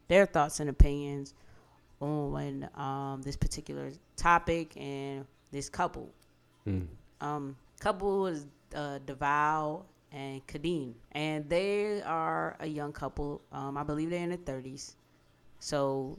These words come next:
Speaker 1: they always talking about, like, millennial love. Um, and they recently came out with a podcast about relationships.
Speaker 2: About their relationship, not relationships in general.
Speaker 1: Well, um,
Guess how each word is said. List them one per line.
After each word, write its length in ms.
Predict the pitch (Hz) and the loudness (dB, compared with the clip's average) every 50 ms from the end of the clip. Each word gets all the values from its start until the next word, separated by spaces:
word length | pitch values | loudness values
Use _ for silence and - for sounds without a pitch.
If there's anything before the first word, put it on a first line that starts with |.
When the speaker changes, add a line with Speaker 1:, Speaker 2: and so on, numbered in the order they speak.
| 190 - | -8 -4
Speaker 1:
they 140 | 151 156 | 0 2
always 180 | 151 151 147 - | 2 2 2 0
talking 240 | - 151 143 - 147 | 0 -2 -2 -2 -4
about, 220 | 139 139 135 131 131 | -4 -4 -4 -4 -4
like, 180 | 131 135 - | -6 -8 -8
millennial 580 | 139 135 135 135 139 143 143 139 135 135 131 127 | -6 -6 -4 -2 -2 -2 -2 -2 -4 -6 -6 -4
love. 440 | 127 135 135 123 - - - - - - - - _ _ - - - - _ _ - | -2 -2 -2 -2 -2 -4 -8 -12 -14 -18 -20 -20 _ _ -20 -20 -20 -20 _ _ -12
Um, 480 | 139 139 131 131 131 127 - - 151 143 - _ _ - - - - - _ _ _ - | -10 -8 -8 -8 -8 -8 -10 -12 -12 -16 -18 _ _ -20 -20 -20 -20 -20 _ _ _ -6
and 80 | 143 156 | -4 -2
they 180 | 156 160 160 147 | 0 0 0 0
recently 640 | 165 180 196 180 - 175 165 160 156 151 151 147 - | 0 -2 -2 0 0 0 0 0 0 0 -2 -4 -4
came 260 | - 147 143 143 143 | -4 -4 -2 0 0
out 140 | 135 135 131 | -2 -2 -2
with 160 | 135 135 135 - - - | -4 -6 -8 -10 -12 -12
a 80 | 135 | -10
podcast 800 | 131 - - 160 151 151 156 156 135 135 127 123 120 - - - - _ - - _ - _ _ - | -4 0 2 4 4 2 0 -2 -6 -6 -6 -6 -6 -8 -10 -14 -18 _ -20 -20 _ -20 _ _ -8
about 300 | 143 135 139 123 127 135 | -4 -2 0 0 0 0
relationships. 720 | 147 170 214 233 - 151 - - 110 - - - - - - | 0 2 0 0 -2 -4 -8 -8 -10 -12 -14 -16 -16 -12 -8
Speaker 2:
About 380 | 95 92 101 101 92 - - | 0 2 4 4 2 2 0
their 180 | 113 101 110 117 | 0 2 2 2
relationship, 640 | 104 90 87 82 80 - - - - - - 76 - - | 2 0 -2 -2 -4 -8 -12 -16 -14 -12 -12 -12 -12 -10
not 240 | 85 92 92 82 69 | -8 -8 -6 -6 -6
relationships 520 | 87 90 92 90 - - - - 85 78 - 85 | -4 -4 -4 -6 -6 -10 -14 -14 -14 -14 -14 -16
in 120 | 85 82 - | -18 -16 -12
general. 160 | - 165 175 208 202 196 202 196 190 170 175 - - - | -6 -2 0 2 4 4 4 4 2 0 -4 -10 -8 -4
Speaker 1:
Well, 100 | 180 175 | 0 0
um, 520 | 175 180 175 175 170 170 165 165 175 - | 2 2 0 0 -2 -2 -4 -6 -8 -8